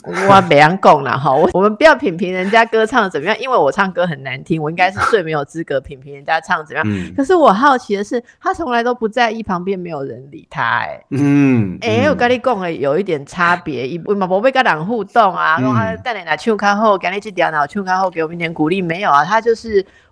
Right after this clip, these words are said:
Speaker 1: 完全就是在自己的，呃，这个表演域里面啊，齁。
Speaker 2: 嗯。
Speaker 1: 这种街头艺人也是有嘛，因为你是在，在这个协会嘛，齁，啊，所以
Speaker 2: 对。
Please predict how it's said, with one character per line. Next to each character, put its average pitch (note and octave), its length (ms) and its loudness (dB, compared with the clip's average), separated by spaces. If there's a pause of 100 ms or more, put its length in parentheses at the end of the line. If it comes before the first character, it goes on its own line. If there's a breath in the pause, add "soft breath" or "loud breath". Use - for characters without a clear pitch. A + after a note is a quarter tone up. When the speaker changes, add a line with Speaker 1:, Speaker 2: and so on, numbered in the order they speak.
Speaker 1:
完 F#3 380 0
全 E3 360 -4
就 F#3+ 180 -4
是 F#3 240 -4
在 F3 240 4
自 F3+ 240 -6
己 - 260 -14
的， F#2 560 -2
呃， - 220 -4
这 E3+ 140 -4
个 A2 800 -2
表 C#3+ 180 4
演 D3 280 2
域 F3+ 200 0
里 - 240 -10
面 D#3 300 -4
啊， - 220 -8
齁。 A#2 80 2
Speaker 2:
嗯。 F2+ 280 -2
Speaker 1:
这 F3+ 140 4
种 D3 340 0
街 G#3 220 4
头 E3 260 2
艺 G3 140 -2
人 C3+ 300 -2
也 B2 120 -12
是 F3+ 260 -6
有 B2+ 280 -6
嘛， D#2 240 -6
因 A3+ 140 0
为 B3 60 4
你 D#3 140 0
是 G3 160 -6
在， F3 240 -4 (120)
在 E3+ 240 2
这 D#3 180 -6
个 C3+ 320 -2
协 C#3+ 260 -6
会 E3+ 180 -2
嘛， C3+ 180 -8
齁， - 120 -6
啊， D#3 160 0
所 B2+ 120 4
以 A2 40 8
Speaker 2:
对。 F2 220 2